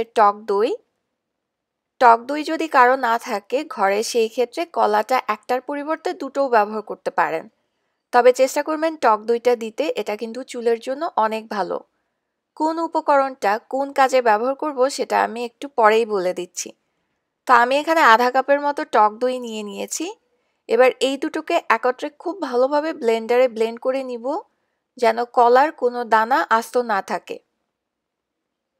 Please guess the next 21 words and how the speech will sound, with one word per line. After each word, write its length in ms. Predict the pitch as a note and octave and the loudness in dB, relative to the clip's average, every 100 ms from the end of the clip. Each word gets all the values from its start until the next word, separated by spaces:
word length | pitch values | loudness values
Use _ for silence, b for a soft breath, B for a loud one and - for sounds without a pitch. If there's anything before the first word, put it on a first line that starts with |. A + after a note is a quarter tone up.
| _ _ _ - | _ _ _ 2
এছাড়া 360 | C4+ - C#4 D4 | 4 6 6 8
দরকার 340 | G#3 G#3+ A#3 | 6 4 2
পড়বে 300 | A#3 A#3+ B3+ | 4 4 2
মধু। 440 | B3+ A3 G3+ C#4 E4+ A#4+ _ _ _ - | -2 -8 -10 -8 -8 -8 _ _ _ -4
চেষ্টা 260 | C#4 C#4+ | 0 0
করবেন 380 | C#4+ C#4+ C#4+ E4+ G#4 - | 0 -2 -2 -4 -6 -6
ভালো 320 | A3 A3+ C4 | 0 4 4
একটা 260 | B3+ A#3+ B3 | 4 2 -2
মধু 380 | A#3+ A3 G#3 C4 | -2 -8 -10 -10
নিতে, 360 | A#3+ G#3 - C#4+ A#4 _ _ _ _ - | -10 -6 0 0 -2 _ _ _ _ -6
হান্ড্রেড 320 | A#3+ A#3 C#4 C#4 | -4 2 2 2
পার্সেন্ট 340 | D4 D#4+ D#4 - | 0 -2 -8 -4
খাঁটি 340 | C4 A3+ C#4 | -2 -2 -4
মধু 260 | C#4 C#4+ D4+ | -6 -8 -6
হলে 200 | D4+ D#4 G#4 | -6 -4 -4
সবচাইতে 500 | - B3 - G#3+ A3+ | -4 -4 -2 -2 -2
ভালো 280 | A3+ G3+ G3 | -4 -4 -4
হয়। 240 | G3+ D#3+ - _ _ _ _ _ _ _ _ | -4 -6 -8 _ _ _ _ _ _ _ _
আপনারা 300 | - C4 C#4 C#4 | -2 0 -2 0
যে 140 | A#3+ | 0
কোনো 260 | C#4+ D4 | -2 -6